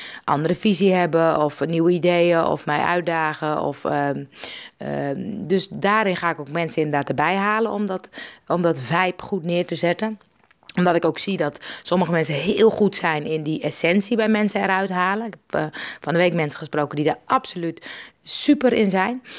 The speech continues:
En ik ben juist veel meer in de actie. Dus, eh, op het moment dat, dat jij dus duidelijk hebt van, "Oké, dit is mijn essentie", dan kan ik veel meer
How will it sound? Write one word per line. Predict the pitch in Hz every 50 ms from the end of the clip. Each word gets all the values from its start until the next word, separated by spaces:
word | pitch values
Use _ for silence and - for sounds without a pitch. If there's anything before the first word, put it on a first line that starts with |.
| - - - - -
En | - 196 -
ik | - 247 214 185
ben | 190 180
juist | 175 160 147 151 -
veel | - 180 190 190
meer | 170 147 143 147
in | - 147 147 156
de | 165 -
actie. | - 156 - - - 160 135 131 -
Dus, | - 151 156 147 - -
eh, | - 170 151 151
op | 147 -
het | 151 156 160
moment | 160 160 160 151 151
dat, | 151 156 151 151 - - - -
dat | 147 151 151 147 147 - - - - _
jij | - 151 156 165 165 165
dus | 151 147
duidelijk | - 160 151 147 147 151 151
hebt | - 147 143 - -
van, | - 156 156 151
"Oké, | 156 156 - 156 151 147
dit | 143 165 160
is | -
mijn | - 160 147 147
essentie", | 147 147 - 190 190 190 - - - 151 160 - - - - - - -
dan | 151 156 151 - - - - -
kan | - 165 165 190
ik | 202 196 -
veel | - 170 185 202 202
meer | 175 143 143 143 147 160 - -